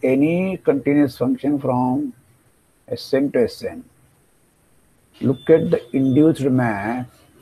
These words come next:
F star, homomorphism F star from H star, H n of S n to H n of S n. This we know that they are both, this is infinite cyclic group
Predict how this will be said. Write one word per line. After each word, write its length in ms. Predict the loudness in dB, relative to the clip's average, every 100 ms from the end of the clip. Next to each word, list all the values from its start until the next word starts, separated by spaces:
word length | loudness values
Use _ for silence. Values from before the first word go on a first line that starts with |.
| -20 -20 _
F 180 | -6 -6
star, 600 | -4 2 2 2 0 -2
homomorphism 920 | 0 2 4 4 2 0 -4 -4 -6 -6
F 120 | -12
star 500 | -6 0 2 2 -4 -6
from 200 | -10 -10 -12
H 240 | -12 -12 -18
star, 340 | 0 2 4
H 300 | 2 -4 2
n 180 | 2 2
of 160 | 0 -2
S 200 | -6 -4
n 140 | -6 -2
to 100 | -4
H 140 | -2
n 80 | -6
of 140 | -6
S 200 | -12 -18
n. 100 | -20 _ -20 -20 _ _ _ _ _ _ _ _ _ _ _ _ _ _ _ _ _ _ _
This 240 | 0 2 4
we 180 | 4 6
know 300 | 6 6 6
that 340 | 4 4 0
they 80 | 0
are 180 | 0 0
both, 280 | 0 -2 -4 _ _
this 140 | -10 -2
is 260 | -2 -4 _
infinite 500 | -6 0 2 2 0
cyclic 380 | -2 -4 -2 -8
group 180 | -8 -12